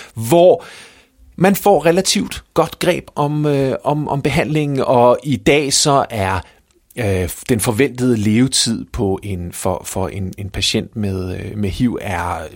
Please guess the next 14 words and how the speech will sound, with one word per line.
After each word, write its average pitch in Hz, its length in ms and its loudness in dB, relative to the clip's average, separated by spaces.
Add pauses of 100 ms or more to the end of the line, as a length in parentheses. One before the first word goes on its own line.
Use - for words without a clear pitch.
(180)
to-tre 101 560 -6
år 92 260 -6
under 92 200 -8
den 87 200 -8
almindelige 90 440 -8
gennemsnitlige 90 500 -6
levetid 90 360 -6
for, 90 340 -4
for, 95 340 -4
øh, 98 260 -8
for 98 180 -4
en 98 60 -2
hvid 101 220 -2
vesterlænding. 98 500 -4